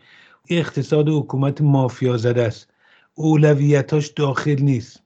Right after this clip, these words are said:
برنامه ریزی نداره، بعد اصلاً هیچ تصمیم گیری جدی نمی‌کنه. مهمتر از همه اینه که نمیتونید شما در قرن بیست و یکم اقتصادی رو بسازید که اونم اکثرش رو نفت سواره، یعنی فروش نفت،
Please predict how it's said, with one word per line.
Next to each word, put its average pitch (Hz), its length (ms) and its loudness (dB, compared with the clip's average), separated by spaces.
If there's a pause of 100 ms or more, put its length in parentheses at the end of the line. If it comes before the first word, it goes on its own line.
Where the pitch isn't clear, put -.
برنامه 147 560 2
ریزی 139 340 0
نداره، 143 540 2 (380)
بعد 175 440 2 (360)
اصلاً 180 320 0
هیچ 170 240 0
تصمیم 160 500 0
گیری 151 300 2
جدی 147 340 0
نمی‌کنه. 135 440 0
مهمتر 151 460 2
از 170 180 2
همه 151 180 2
اینه 170 200 2
که 123 320 -2 (760)
نمیتونید 202 520 4
شما 170 280 0
در 160 180 0
قرن 160 280 -2
بیست 147 260 -6
و 156 40 -4
یکم 151 300 -2
اقتصادی 156 640 -2
رو 165 60 -2
بسازید 156 800 -2 (380)
که 175 100 2
اونم 175 240 6
اکثرش 165 440 -2
رو 147 120 -2
نفت 139 400 0
سواره، 165 500 0
یعنی 147 180 -2
فروش 147 360 -6
نفت، 160 340 -2